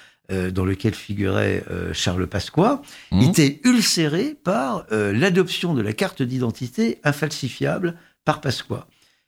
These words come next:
Speaker 1: Euh, et leur raisonnement était très simple, c'est-à-dire, nous, pendant la Seconde Guerre mondiale, avec une carte d'identité comme ça, on était foutus.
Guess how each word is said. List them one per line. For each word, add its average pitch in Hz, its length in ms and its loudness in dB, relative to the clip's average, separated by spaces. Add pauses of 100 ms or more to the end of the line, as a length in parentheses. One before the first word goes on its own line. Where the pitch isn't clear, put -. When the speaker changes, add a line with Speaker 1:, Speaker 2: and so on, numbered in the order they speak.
(220)
Speaker 1:
Euh, 101 760 2
et 131 80 6
leur 131 140 4
raisonnement 123 380 4
était 107 160 0
très 101 180 -4
simple, 247 300 0
c'est-à-dire, 143 200 2
nous, 220 160 6
pendant 143 220 0
la 131 60 0
Seconde 123 320 0
Guerre 117 160 2
mondiale, 165 340 0
avec 120 240 -2
une 120 120 -2
carte 131 260 -6
d'identité 110 500 -2
comme 113 140 0
ça, - 120 -4
on 254 80 2
était 147 200 0
foutus. - 340 -14